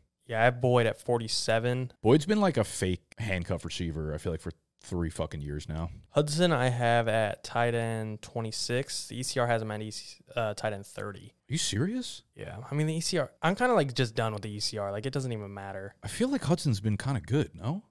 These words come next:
Speaker 2: He definitely hasn't been twenty-six to thirty.
Speaker 1: Check his game log.
Speaker 2: I feel like he's, like, a five for fifty every week.
Speaker 1: Five for fifty last week. The week before, three for twenty with a tutty. The week before, four for thirty-five. The week before, five for eighteen. The week before, four for fifty.
Speaker 2: Okay.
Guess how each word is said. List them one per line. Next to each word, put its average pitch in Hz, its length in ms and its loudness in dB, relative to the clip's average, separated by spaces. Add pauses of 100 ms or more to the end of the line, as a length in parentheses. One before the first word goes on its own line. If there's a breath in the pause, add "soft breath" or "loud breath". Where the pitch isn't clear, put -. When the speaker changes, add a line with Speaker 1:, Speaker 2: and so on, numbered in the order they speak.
Speaker 2:
He - 80 -6
definitely 160 300 6
hasn't 117 200 4
been 107 140 2
twenty-six 107 500 0
to 80 60 -14
thirty. 92 380 -4 (100)
Speaker 1:
Check 160 160 -6
his 120 140 -10
game 117 320 -6
log. 101 320 -6
Speaker 2:
I - 80 -20
feel 160 100 0
like 147 80 -2
he's, 151 160 -4
like, 143 80 -2
a 104 80 0
five 90 440 -2
for 101 80 -2
fifty 87 360 -4
every 65 180 -12
week. 71 220 -12
Speaker 1:
Five 139 240 4
for 151 80 -10
fifty 147 260 0
last 117 380 2
week. 117 400 -4
The 123 80 -4
week 123 160 -2
before, 117 400 -2
three 127 240 -4
for 127 140 -6
twenty 117 340 -4
with 107 140 -6
a 98 40 -10
tutty. 131 640 0
The 113 80 -6
week 120 180 -2
before, 113 380 -2
four 113 260 0
for 110 120 -6
thirty-five. 110 580 -4
The 113 60 -8
week 113 200 -6
before, 107 240 -10
five 107 320 -4
for - 140 -10
eighteen. 101 400 -12
The 101 80 -10
week 104 180 -10
before, 107 300 -8
four 104 280 -8
for - 120 -20
fifty. - 300 -6 (240)
Speaker 2:
Okay. 67 220 -10